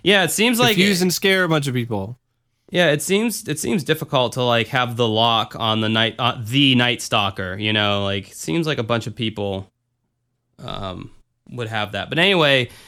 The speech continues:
Speaker 1: uh, just run through this here. Uh, a day after authorities announced the arrest of the suspected Golden State Killer, a few details have come into focus.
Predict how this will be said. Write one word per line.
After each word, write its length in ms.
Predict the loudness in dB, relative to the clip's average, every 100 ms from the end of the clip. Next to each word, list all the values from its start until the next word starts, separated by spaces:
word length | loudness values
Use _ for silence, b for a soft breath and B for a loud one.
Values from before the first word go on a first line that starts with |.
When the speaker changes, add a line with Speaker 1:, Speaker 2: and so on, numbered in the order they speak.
| B B B _ -2
Speaker 1:
uh, 400 | 2 4 2 0
just 320 | -2 -4 0
run 240 | 0 0
through 160 | 2 2
this 240 | 2 2
here. 300 | 2 4 4
Uh, 340 | 4 2 0 -2
a 40 |
day 280 | 0 2 4
after 320 | 2 0 0
authorities 480 | 0 2 4 4 2
announced 420 | 4 4 0 -2
the 140 | 0 2
arrest 340 | 4 2 -2
of 80 | -4
the 80 | -4
suspected 580 | -6 -2 -2 0 -4
Golden 300 | 0 2 2
State 300 | 0 0 -2
Killer, 300 | -2 -2 0
a 40 | -2
few 240 | -2 -4
details 480 | 0 -2 0 -2 -2
have 140 | -4
come 180 | -2 0
into 160 | 0 -2
focus. 680 | -2 -4 -2 -6 -6 -10